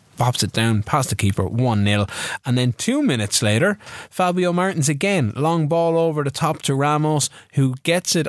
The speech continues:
on his foot. First time, dinks the keeper from ten yards out, hundred percent goal of the game, two nil, absolute peach. Uh, and it was a long ball as well from the right to, uh, the left-hand side. Six out of eleven shots on target for the first half, fifty-seven percent of the ball against Monaco.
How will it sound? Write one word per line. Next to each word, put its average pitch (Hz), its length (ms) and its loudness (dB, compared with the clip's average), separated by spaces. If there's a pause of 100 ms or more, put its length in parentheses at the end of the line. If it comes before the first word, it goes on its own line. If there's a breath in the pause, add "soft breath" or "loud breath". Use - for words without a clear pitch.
on 143 180 2
his 113 220 2
foot. 127 420 0 (140)
First 151 400 0
time, 127 320 0
dinks 139 340 0
the 131 140 -4
keeper 135 360 0
from 95 200 0
ten 123 320 0
yards 104 320 2
out, 104 180 0 (220 loud breath)
hundred 131 280 0
percent 101 320 0
goal 107 220 2
of 95 80 0
the 98 60 0
game, 98 260 2
two 139 240 0
nil, 98 260 0
absolute 113 500 0
peach. 104 280 0 (340 loud breath)
Uh, - 60 0
and 113 220 2
it - 20 2
was 107 140 0
a 107 40 0
long 117 360 0
ball 110 240 2
as 95 120 0
well 104 200 2
from 95 180 -2
the 92 120 0
right 101 260 2
to, 95 340 2
uh, 92 200 2
the 101 120 0
left-hand 101 560 2
side. 104 300 2 (260 loud breath)
Six - 320 0
out 180 140 2
of 151 60 0
eleven 151 340 2
shots 147 260 0
on 135 140 0
target 135 340 0
for 135 100 0
the 127 60 2
first 139 320 0
half, 131 200 2
fifty-seven 147 680 0
percent 127 320 2
of - 20 0
the 113 60 0
ball 127 260 2
against 117 320 0
Monaco. 127 460 2